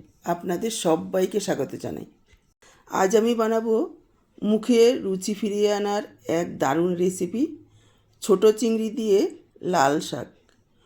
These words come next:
খুব সহজভাবে একেবারে ঘরোয়া উপকরণে তৈরি এই রান্না ভাতের সাথে খেতে অপূর্ব লাগে। লাল শাক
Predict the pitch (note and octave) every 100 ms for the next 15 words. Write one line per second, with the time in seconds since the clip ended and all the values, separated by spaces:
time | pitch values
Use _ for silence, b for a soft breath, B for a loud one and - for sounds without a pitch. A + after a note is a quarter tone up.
0 | _ _ - A#3+ C4 - A#3 G#3+ G#3 G#3+
1 | A3 G#3+ D#4 - - b b b - F3+
2 | G#3 G3+ G#3 A3 F#3 F#3 F#3+ G3 G3+ F#3+
3 | F#3+ G3 F#3+ F#3+ F#3+ F#3+ F#3+ F3+ G3+ E4+
4 | - b b b b F#3+ G3+ G#3 G#3 G#3+
5 | G3 - - - E3+ E3 A#3+ A3+ A3 F3+
6 | G3+ - F#3+ B3 - - F#3+ F#3+ F3+ C#3+
7 | G2 - - - _ _ _ _ _ _
8 | b b b - F3+ F3 F#3 G#3+